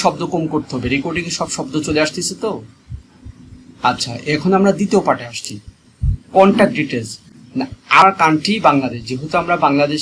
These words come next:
থেকে ওপেন করতেছি, তাই এটা ডিফল্ট আকারে বাংলাদেশ। এখন আমরা কি স্টেট and নাম্বার, স্টেট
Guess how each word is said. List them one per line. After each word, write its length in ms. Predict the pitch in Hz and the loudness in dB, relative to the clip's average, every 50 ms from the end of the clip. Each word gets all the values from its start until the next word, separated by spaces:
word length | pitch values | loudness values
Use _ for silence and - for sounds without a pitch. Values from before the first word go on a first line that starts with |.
| - - | -6 -8
থেকে 180 | 165 156 185 190 202 214 208 - _ _ - - - - - - - 139 | -6 -2 0 0 0 -2 -4 -10 _ _ -20 -20 -20 -20 -20 -10 -4 -4
ওপেন 220 | 139 139 175 185 214 214 - | -2 2 2 2 2 4 2
করতেছি, 460 | 175 156 - - 139 127 - - 131 147 202 240 - | 0 -2 -2 -2 -4 -4 -2 -2 0 0 0 -2 0
তাই 140 | - 143 143 139 - 131 | 2 2 2 2 0 -2
এটা 120 | 127 156 151 147 | -2 -2 -2 -2
ডিফল্ট 260 | 151 147 160 170 160 170 | -4 -4 -4 -2 -4 -4
আকারে 180 | 175 185 180 165 151 | -2 -2 0 0 0
বাংলাদেশ। 360 | 139 131 123 113 110 110 107 - - - _ _ - 131 | 0 0 -4 -6 -10 -12 -14 -16 -18 -20 _ _ -6 -6
এখন 140 | 135 139 170 175 170 | -4 -2 -2 -2 0
আমরা 140 | 175 180 180 - | 0 -2 -2 -4
কি 60 | 202 175 170 151 | -6 -4 -4 -4
স্টেট 300 | - - 196 202 208 196 - - - _ _ _ _ _ _ _ _ _ _ - - 165 165 | -2 2 2 2 2 0 -4 -14 -20 _ _ _ _ _ _ _ _ _ _ 0 2 4 4
and 140 | 185 190 - 160 131 131 139 | 4 4 2 2 2 2 2
নাম্বার, 220 | 139 135 123 117 110 156 151 - | 4 2 0 -2 -2 -4 -6 -6
স্টেট 260 | - - 190 196 | 0 2 2 4